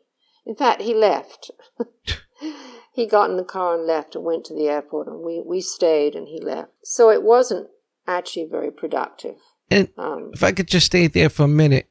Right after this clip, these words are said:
Speaker 2: I'm a professional musician, so this part really got to me. How, while in Jamaica, Keith was under the impression, or maybe wishful thinking, that he and Chuck were gonna sit around with a couple of guitars and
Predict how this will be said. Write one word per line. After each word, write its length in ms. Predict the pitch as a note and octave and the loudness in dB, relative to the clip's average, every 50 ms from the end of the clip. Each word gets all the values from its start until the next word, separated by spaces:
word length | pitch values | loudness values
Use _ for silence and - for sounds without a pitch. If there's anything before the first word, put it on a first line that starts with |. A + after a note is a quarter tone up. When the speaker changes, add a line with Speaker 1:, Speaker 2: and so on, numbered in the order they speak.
| _ | _
Speaker 2:
I'm 120 | - F3 F#3 | 0 0 0
a 40 | |
professional 480 | D3+ - C3+ - C#3 C#3 - - C#3+ B2+ | 2 0 2 4 4 2 4 2 2 4
musician, 460 | B2 A#2 A2 A2 C3 B2 - B2+ A#2 | 4 4 4 4 2 2 2 -2 -4
so 200 | - - A#2 A2+ G#2 | 0 2 2 2 2
this 160 | B2 C#3+ - | 0 -4 -2
part 260 | - - D3 B2+ - | 2 2 2 2 4
really 280 | - A#2 B2 B2+ B2 A2+ | 2 4 4 4 4 4
got 260 | A2 - A#2 - - - | 4 2 2 2 2 0
to 80 | A2+ | 2
me. 260 | G#2+ G#2 G#2+ G#2+ - _ _ _ _ _ | 2 2 0 -2 -6 _ _ _ _ _
How, 500 | B2+ B2 A#2+ A2+ A2+ A#2 A#2 A2+ A#2+ - - _ _ | 2 4 6 6 6 6 4 4 2 -2 -8 _ _
while 240 | _ B2 A#2+ A#2 A#2 | _ 4 4 6 6
in 100 | B2+ C3 A#2+ | 4 4 4
Jamaica, 580 | A#2 B2+ A#2 A#2 A#2+ A#2+ A2+ - A2+ G#2+ G2+ - | 4 4 4 6 4 4 4 2 0 0 0 -2
Keith 380 | - - D3+ D#3 D#3+ D3+ - - | -4 -2 0 0 0 0 -2 0
was 180 | - A2+ G#2+ A2 | 0 2 4 6
under 200 | A2+ A2+ G#2+ G#2 | 4 4 4 6
the 120 | G#2 G2+ | 6 6
impression, 680 | G2+ - - - A#2 A#2 A2 - - A2 G2+ G#2 A2+ - - | 6 4 4 4 4 4 4 2 2 2 2 2 2 0 -2
or 160 | - - - - _ _ _ _ _ _ _ _ _ | -2 -2 -2 -2 _ _ _ _ _ _ _ _ _
maybe 240 | - A#2+ A2+ F#2+ G#2 | 2 4 4 4 4
wishful 400 | G#2 G2 G#2+ G#2+ - - - G#2 | 4 4 4 4 4 4 0 -2
thinking, 580 | F#2+ - - - A2+ G#2 - - G2+ - A2 - - _ _ _ _ _ _ _ _ _ | -2 0 4 4 4 4 4 2 0 0 0 0 -2 _ _ _ _ _ _ _ _ _
that 180 | - G#2 F#2 - - | 2 2 2 2 0
he 200 | - B2 C3+ C#3 | 0 2 4 4
and 100 | C#3+ C#3 | 4 2
Chuck 320 | - - A2+ A#2 G#2+ - | 2 2 2 2 2 -2
were 60 | A#2 | 0
gonna 220 | G#2+ G#2 G2+ G2+ - | 2 2 2 4 2
sit 180 | - - B2 | 2 2 4
around 280 | A#2+ A#2 A#2 A#2 A#2 A2+ | 4 4 4 4 4 4
with 80 | G#2+ | 2
a 100 | G#2+ - | 2 2
couple 180 | - G#2+ - G#2+ | 2 2 2 2
of 80 | G#2 - | 2 2
guitars 640 | A2+ G2+ - G#2+ G2 G2 F#2+ - G2+ G2 - - _ _ | 0 0 4 4 4 4 4 2 0 -2 -6 -14 _ _
and 220 | - B2+ A#2 - | 4 6 6 4